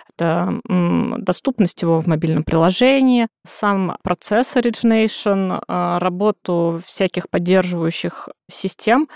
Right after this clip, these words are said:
которые позволяли этому процессу быть. То есть первое, что мы останавливали приложение в проде, прекратили возможность подачи новых заявок. Но те заявки, которые уже существовали, они должны были дожить.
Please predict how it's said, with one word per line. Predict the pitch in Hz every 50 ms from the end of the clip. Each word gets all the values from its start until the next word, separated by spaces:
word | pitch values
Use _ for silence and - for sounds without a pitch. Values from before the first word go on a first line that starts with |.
| - - - -
которые | - 214 - - 214 202 202 190 185
позволяли | - 202 190 190 208 208 208 208 208 202 190 190
этому | 180 175 - - - - - 190 190 190 185 170 -
процессу | - 190 190 - - 202 190 - - - 185
быть. | 180 185 185 190 - - - _ - - - - - - _ _ -
То | -
есть | 190 - -
первое, | - 269 294 330 311 277
что | - - - 202 190
мы | 190 226
останавливали | 247 - - - 185 180 185 202 202 196 190 190 180 180 170 165 165 165 - - - - - - - - -
приложение | - - 180 175 175 170 - 170 160 160 160 160
в | - -
проде, | - - 151 156 - - - 190 - - - - - - - - -
прекратили | - 190 - - - 180 175 - - - 233 240 254 262 262 254 226
возможность | 196 185 185 - 202 202 214 233 - 226 196 - -
подачи | - 175 175 180 190 208 - - 196
новых | 180 185 185 185 180
заявок. | - 185 175 165 156 151 147 - - - - - _ _ _ -
Но | 185 196 214 226 220 202 175 - - -
те | - - 214
заявки, | 202 202 196 196 190 190 - - 185
которые | - 185 - - 196 185 180 180 175 -
уже | - - 190 185 175 190 180 175
существовали, | - - - - - - - - 180 175 185 220 262 311 277
они | 208 185 220 247
должны | 208 180 170 180 202 190 180
были | 170 175 165 160
дожить. | 160 - - 170 180 - 277 339 - -